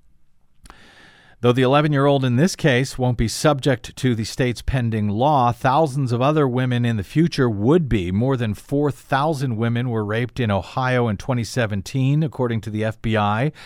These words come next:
Of those, more than eight hundred victims were assaulted by family members. In the future,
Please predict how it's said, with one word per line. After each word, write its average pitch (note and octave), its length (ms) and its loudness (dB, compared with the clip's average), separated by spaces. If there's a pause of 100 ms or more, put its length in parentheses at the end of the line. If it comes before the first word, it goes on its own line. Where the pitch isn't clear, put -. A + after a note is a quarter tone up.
(120)
Of B2 220 0
those, B2+ 340 2
more A#2+ 160 0
than A2 140 -2
eight A#2+ 200 -4
hundred D3+ 400 -2
victims A#2+ 400 -2
were A2+ 140 -2
assaulted A#2 480 -4
by F#2+ 160 2
family D3 480 0
members. F#2 560 -4 (1700)
In B2+ 120 2
the B2 60 4
future, E3+ 640 4